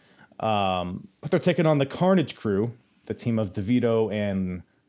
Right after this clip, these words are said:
uh, Masa-, or, I'm sorry, Loc and Masada, versus the S A T versus Special K, represented by Deranged and Hydro. By the way, did you gather who Hydro was?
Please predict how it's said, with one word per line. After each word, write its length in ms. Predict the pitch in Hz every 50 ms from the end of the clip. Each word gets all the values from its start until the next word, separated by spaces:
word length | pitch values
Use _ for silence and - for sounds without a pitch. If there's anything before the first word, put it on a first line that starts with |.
| _
uh, 200 | - 92 90 87 85
Masa-, 360 | 82 85 - - - 135 131
or, 160 | 135 110 98
I'm 60 | 95 -
sorry, 220 | - 117 95 90
Loc 320 | 95 110 135 147 151 147 143
and 120 | 131 117
Masada, 600 | 107 101 - - 131 120 113 92 85 82 82 - - _ _ _ _ _ _ _ -
versus 640 | 95 139 156 160 151 - 151 147 143 139 120 104 -
the 200 | - 113 135 101
S 180 | 135 180 - -
A 140 | 170 156 147
T 520 | 147 - 185 185 160 123 117 127 131 - _ _ _ _ _ -
versus 580 | 101 98 139 151 147 - - 156 151 147 127 113 -
Special 480 | - - - - 151 135 - - 143
K, 580 | 135 - - 127 123 110 98 95 110 120 - - _ _ - - _ _ _ -
represented 720 | 123 143 139 135 139 127 98 131 120 117 117 110 95 - - - _ -
by 200 | - 127 113 110
Deranged 760 | 110 104 120 104 117 131 135 123 113 110 104 98 - - - - _ _ _ _ -
and 120 | 117 113 92
Hydro. 640 | 95 117 127 131 131 - - 82 71 - - - _ _ _ _ _ _ _ _ _ _ _ _ _ _ _
By 100 | - 156 160
the 60 | 156
way, 120 | 151 151
did 180 | 147 156 147 127
you 360 | 160 175 165 156 127 - - - - _ -
gather 340 | 120 147 143 151 139 143 135
who 140 | 120 135 123
Hydro 400 | 117 120 120 123 104 131 135 135
was? 380 | 127 135 131 131 131 - -